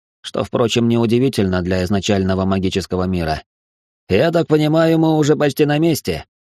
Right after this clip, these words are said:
Я присмотрелся к огромным воротам и стоящим рядом с ними Ранни в боевой броне. «Может быть, мне все же нужно знать что-нибудь о том, что нас ждет?»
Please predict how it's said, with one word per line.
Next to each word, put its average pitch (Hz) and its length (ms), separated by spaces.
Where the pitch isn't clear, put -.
Я 135 140
присмотрелся 139 680
к 131 60
огромным 123 440
воротам 120 520
и 85 60
стоящим 139 580
рядом 131 300
с 113 100
ними 123 240
Ранни 117 520
в 120 100
боевой 104 440
броне. 90 440
«Может 92 520
быть, 98 280
мне 104 240
все 101 220
же 98 120
нужно 101 380
знать 131 240
что-нибудь 98 480
о 98 100
том, 98 280
что - 200
нас 104 220
ждет?» 101 420